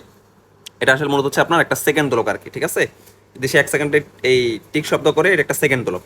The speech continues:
তো সেকেন্ড দোলকের কার্যকর দৈর্ঘ্য হচ্ছে জিরো পয়েন্ট নাইন নাইন থ্রি। আচ্ছা, এটা হচ্ছে গ হবে আর কি। তা নির্দিষ্ট সময় পর পর যে গতির পুনরাবৃত্তি ঘটে, তাকে বলা হয় পর্যাবৃত্ত গতি।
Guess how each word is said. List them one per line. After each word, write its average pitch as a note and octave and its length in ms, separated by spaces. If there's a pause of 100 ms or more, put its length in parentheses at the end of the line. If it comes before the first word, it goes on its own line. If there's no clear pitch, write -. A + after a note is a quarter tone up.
তো C#3+ 80
সেকেন্ড D#3+ 280
দোলকের D#3+ 200
কার্যকর D3+ 340
দৈর্ঘ্য D3 200
হচ্ছে C#3+ 140
জিরো B2+ 200
পয়েন্ট C3 200
নাইন A2+ 200
নাইন A2 160
থ্রি। B2+ 220 (680)
আচ্ছা, - 240 (260)
এটা C3 120
হচ্ছে C3+ 160 (120)
গ A2 120
হবে A2+ 380
আর F#2+ 80
কি। F#2 160 (480)
তা B2 80
নির্দিষ্ট D3+ 300
সময় F#3 200
পর D#3+ 220
পর E3 160
যে D3+ 160
গতির D#3 220
পুনরাবৃত্তি D3+ 480
ঘটে, D#3+ 360
তাকে F3+ 180
বলা D3 160
হয় D3+ 140
পর্যাবৃত্ত B2 520
গতি। F#2 260